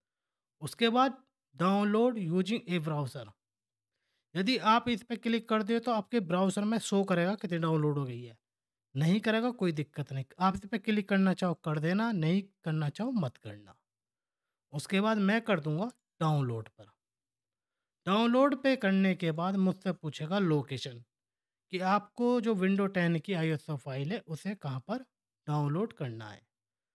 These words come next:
तो मैं चलता हूँ सॉफ्टवेयर में ही चलता हूँ, डाउनलोड में गया, उसके बाद सॉफ्टवेयर में गया, सॉफ्टवेयर में जाने के बाद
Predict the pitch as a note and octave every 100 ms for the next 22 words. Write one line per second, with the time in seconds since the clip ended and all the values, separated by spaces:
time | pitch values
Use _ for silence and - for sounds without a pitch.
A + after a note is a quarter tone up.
0 | _ _ _ D3+ A3+ C4+ C4+ A3 G3+ G#3
1 | F#3+ G3+ A#3+ B3 - F3+ F3+ - G3 G3+
2 | G#3 G3+ G3 E3+ D3+ E3+ F#3+ A3+ _ _
3 | _ _ _ _ _ _ _ _ _ _
4 | _ _ B2+ F3+ G3 G3 G#3 A#3 A3 G3+
5 | E3 E3+ F3+ G3+ - F3 F3+ F3 E3 D#3
6 | - E3+ F3 E3+ D#3 G3 F#3+ F#3 F#3 G#3
7 | G3+ G3 F3+ E3+ D#3+ F3+ G3